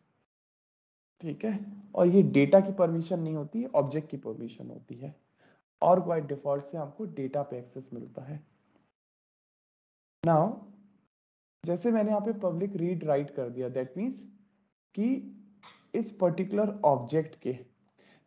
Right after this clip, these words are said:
जितने भी record होंगे, जितने भी, तो हर एक user को वो सभी records दिखेंगे,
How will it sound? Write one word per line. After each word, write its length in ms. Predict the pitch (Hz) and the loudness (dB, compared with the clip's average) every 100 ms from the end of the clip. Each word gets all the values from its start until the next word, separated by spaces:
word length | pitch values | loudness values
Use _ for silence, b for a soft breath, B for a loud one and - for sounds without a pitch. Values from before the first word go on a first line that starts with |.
| - | -6
जितने 420 | 160 165 170 165 | -4 0 2 4
भी 200 | 156 254 | 6 6
record 420 | 269 - 180 165 | 6 4 4 2
होंगे, 460 | 151 120 120 127 - _ _ _ _ _ _ _ | -2 -8 -8 -10 -14 _ _ _ _ _ _ _
जितने 300 | 226 233 247 | -8 -2 0
भी, 320 | 190 139 131 - - _ _ _ _ _ _ _ - | 0 -2 -8 -14 -20 _ _ _ _ _ _ _ -8
तो 60 | 226 | -6
हर 340 | 214 185 208 | -4 0 0
एक 200 | 262 - | 0 0
user 360 | 196 160 156 151 | 0 0 0 -2
को 180 | 180 214 | -2 -4
वो 280 | 220 190 | -4 -6
सभी 380 | 208 185 143 196 | -6 -6 -2 2
records 400 | 196 196 170 156 | 2 2 0 0
दिखेंगे, 580 | 147 151 156 151 196 | -4 -6 -6 -4 -4